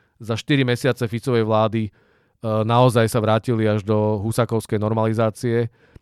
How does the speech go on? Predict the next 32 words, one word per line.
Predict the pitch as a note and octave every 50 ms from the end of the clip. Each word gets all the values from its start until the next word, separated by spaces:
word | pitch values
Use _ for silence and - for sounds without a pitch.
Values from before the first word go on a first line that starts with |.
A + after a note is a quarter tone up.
| _ _ _ A#2
a | A#2
že | A2+ A#2+
by | B2 A2+
to | - A#2 -
tam | A#2+ A2+ A2
malo | A#2 A2+ A2 A2 A2
ísť. | A2+ A2+ G#2 - - -
Ale | - A2 A2 A2 A2+ A2+ A2 A2+ A2 A2 G#2+ G2 - _ _ _ _ _ _ _ _ _ _ _ _ _ -
už | - B2 A2+ -
to, | - C#3 C#3+
že | C#3+ D#3+ C#3
to | - A#2+
urobili, | A#2 A#2+ B2+ B2 G#2+ A#2 A#2 A2+ A#2 A#2 A2+ - _ _ _ _ _ _ -
hovorí | A2 B2+ C3 C3 C#3 B2+ A#2+ G#2+ A2 B2+ B2 - _ _ _ -
jasný, | G#2+ G#2+ A#2 B2 C3+ C#3 - - - C3+ B2 A#2+ A2+ C3+
je | D3 A#2+ A#2
to | - B2+
jasný | A#2+ B2 A#2+ - C3+ A#2+
signál. | - - A#2+ G2+ G#2+ G#2 F#2+ F#2 F#2 F#2+ - _ _ _ _ _ _ _ _ _ _ _ _ _ _ _ _ _ _ _ _ -
Oni | B2+ C3+ C3+ C#3 C#3 C#3 B2+
chcú | - - - A2+ A2
zastrašiť | G2+ A2 A#2 A2+ - - A#2+ A2+ G#2+ - A2+ F#2+ - - - _ _ _ _ -
každého, | B2 B2 B2 A2+ A2 A#2 A#2 A2+ G#2+ G#2 G#2+ A2 A2 -
kto | - - A2
sa | G#2+ - A#2
dokáže | G#2+ F2+ G#2+ G#2+ - A#2 A2 G2+ G#2 -
postaviť | - G#2+ - - A#2 G#2 G2+ F#2
proti | - G#2 G#2 G2+ - G#2+
ním, | G2 G2+ G#2 A2+ A#2+
každého, | B2 - A2+ A2+ A#2 G#2 A2+ A2+ A2 G#2+ G2+
kto | G2+ G2+ G2+ F#2+
by, | G#2 G2+